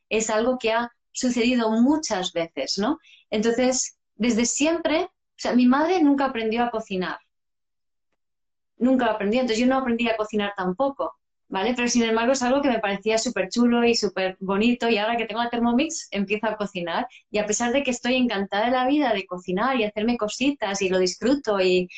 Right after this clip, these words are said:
y, y poder invitar a, pues a, a, a mi ami-, a mi amiga a casa y que, y que cene también conmigo y que compartir la, la, la, lo que yo hago con ella, sin embargo, siempre cuando había venido gente a cenar a casa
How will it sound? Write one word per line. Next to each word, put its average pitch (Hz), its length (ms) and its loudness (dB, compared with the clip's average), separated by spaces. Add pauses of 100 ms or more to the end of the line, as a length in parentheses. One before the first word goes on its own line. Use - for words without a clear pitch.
(160)
y, 190 480 4
y 196 140 2
poder 185 220 2
invitar 240 540 4
a, 220 280 0 (520)
pues 208 140 -2
a, 208 80 0
a, 202 400 0
a 214 40 2
mi 208 100 2
ami-, 196 220 0
a 208 100 -2
mi 196 140 0
amiga 220 440 0
a 196 80 -6
casa 262 420 -2
y 208 60 -4
que, 196 260 -2
y 208 120 -2
que 196 160 -4
cene 240 460 2
también 220 300 0
conmigo 240 540 2
y 208 140 2
que 196 400 0
compartir 202 540 -2
la, 226 260 0
la, 196 380 0 (420)
la, - 280 -2 (180)
lo 233 140 4
que 240 140 0
yo 254 140 2
hago 262 280 0
con 226 160 -2
ella, 320 420 0
sin 247 220 0
embargo, 254 640 0 (260)
siempre 311 440 2
cuando 247 200 2
había 254 180 4
venido 277 280 4
gente 269 340 0
a 269 80 0
cenar 262 300 0
a 254 80 -2
casa 294 400 -2